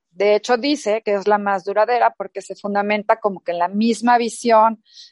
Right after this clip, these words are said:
de, de lo bueno de la vida y es cuando, cuando hay como más virtudes, ¿no?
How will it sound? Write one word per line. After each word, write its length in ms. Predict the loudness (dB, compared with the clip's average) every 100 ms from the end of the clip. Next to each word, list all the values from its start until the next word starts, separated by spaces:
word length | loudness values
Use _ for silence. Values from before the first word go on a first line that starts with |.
| _
de, 240 | -2 0 0
de 140 | 0
lo 120 | 2 2
bueno 240 | 2 2
de 80 | 2
la 160 | 0
vida 380 | 0 -2 -2 -2
y 120 | -2
es 160 | -8 -6
cuando, 380 | -4 -2 -4 -6
cuando 300 | -8 -4 0
hay 320 | 0 0 -6
como 240 | -4 -4 0
más 360 | 2 2 2
virtudes, 720 | 0 -2 0 0 2 0 -4 -6
¿no? 240 | -4 -4